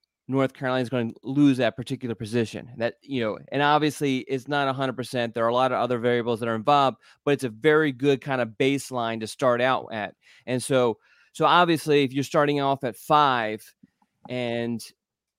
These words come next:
you know, so, so this was gonna be a big part of this class, D B. And so up until, what was it? Um, it was late June. North Carolina didn't have any, or I'm sorry, no, they had, uh, Patterson for a while committed,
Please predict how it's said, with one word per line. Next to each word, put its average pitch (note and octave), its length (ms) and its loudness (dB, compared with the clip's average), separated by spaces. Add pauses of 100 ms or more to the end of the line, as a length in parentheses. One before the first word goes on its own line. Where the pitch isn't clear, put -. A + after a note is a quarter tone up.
(480)
you C3+ 160 -6
know, A2+ 100 -4
so, C3 240 -4
so B2 140 -12
this F3 180 0
was E3+ 100 -6
gonna C#3+ 220 2
be C3 140 2
a B2 40 2
big A2+ 240 0
part B2 220 2
of A#2 80 0
this A2 140 -4
class, A2 400 -4
D A#2 220 -6
B. A#2 300 -2
And A2 160 -6
so A#2 340 2 (680)
up B2 220 -4
until, D#3+ 580 4
what D3+ 200 4
was E3+ 160 2
it? B2 180 0 (380)
Um, C3 400 -2
it B2 80 0
was E3 200 0
late C#3+ 260 -2 (280)
June. C3+ 540 -6 (680)
North C#3 260 -4
Carolina C3 360 -4
didn't B2+ 140 -6
have B2 180 -6
any, B2 460 -6 (180)
or D3+ 100 -4
I'm D#3+ 100 -2
sorry, G#2+ 360 -2
no, C#3 220 -2
they C#3 100 -2
had, D3 300 -6 (200)
uh, B2 280 0 (640)
Patterson B2+ 480 -4
for A2+ 140 -10
a G#2+ 80 -6
while G2+ 240 -4
committed, F#2 480 -10